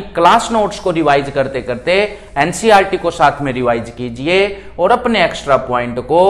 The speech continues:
एनसीईआरटी में लिख लीजिए। ठीक है, अब आपकी जो एनसीईआरटी है वो compiled एनसीईआरटी हो गई है।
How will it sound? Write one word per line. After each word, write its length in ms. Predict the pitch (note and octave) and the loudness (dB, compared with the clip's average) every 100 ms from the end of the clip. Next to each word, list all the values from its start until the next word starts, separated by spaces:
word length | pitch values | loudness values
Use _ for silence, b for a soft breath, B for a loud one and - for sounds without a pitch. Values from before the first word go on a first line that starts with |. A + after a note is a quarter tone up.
| G3+ B B | 2 B B
एनसीईआरटी 680 | G3 G3+ - F#3 C3+ B2 B2+ | -2 0 -2 2 2 2 -4
में 140 | D3+ E3+ | -6 -2
लिख 280 | F#3 - | -2 -2
लीजिए। 500 | A2 F#2 E2+ D#2+ D#2+ - - | -8 -8 -10 -12 -14 -16 -6
ठीक 200 | F#3 G#3 | -2 2
है, 100 | G#3+ G#3+ G#3 - - b b b b | 2 0 -6 -14 -18 b b b b
अब 180 | A#3 G#3 | 2 4
आपकी 320 | G3 G3 A#3+ | 0 0 -2
जो 120 | G#3 | 4
एनसीईआरटी 720 | G3 E3+ E3 E3 C#3 C3+ C#3 C3+ | 4 2 -2 2 2 2 -4 -4
है 560 | D#3 F#3+ G#3 G#3 - - | 2 2 2 -2 -12 -6
वो 80 | E3 | -4
compiled 680 | F3 F#3+ F#3 A3+ A#3+ B3+ A3 | 0 0 6 8 8 6 2
एनसीईआरटी 600 | G3 F#3+ F#3 D#3 C#3+ C#3+ | 0 0 2 2 2 -2
हो 160 | B2+ G#2 | -4 -4
गई 220 | F2+ D#2 | -6 -8
है। 240 | D2 C2 | -12 -14